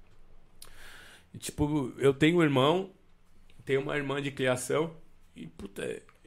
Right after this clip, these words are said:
e os dois trabalham comigo, mano. E os dois mudou de vida, mano, tá ligado? E, mano, e a gente, tipo assim, só pra você ter ideia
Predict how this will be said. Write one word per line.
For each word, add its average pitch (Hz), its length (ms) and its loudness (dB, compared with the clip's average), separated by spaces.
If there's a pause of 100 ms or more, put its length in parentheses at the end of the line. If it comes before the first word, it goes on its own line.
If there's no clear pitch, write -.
e - 120 -14 (160)
os 180 160 -4
dois 214 200 8
trabalham 185 360 4
comigo, 160 420 -4
mano. 101 140 -12 (200)
E - 80 -6
os 180 120 -4
dois 165 240 -2
mudou 180 240 -6
de 180 100 -10
vida, 160 340 -10
mano, 107 120 -12 (320)
tá - 80 -18
ligado? 151 400 -8 (840)
E, 151 120 -8
mano, 156 300 -2
e 110 260 -10
a 147 120 0
gente, 165 380 -4
tipo - 200 -6
assim, 156 180 -4
só - 140 -8
pra - 60 -2
você - 160 -2
ter 165 160 -2
ideia 147 400 0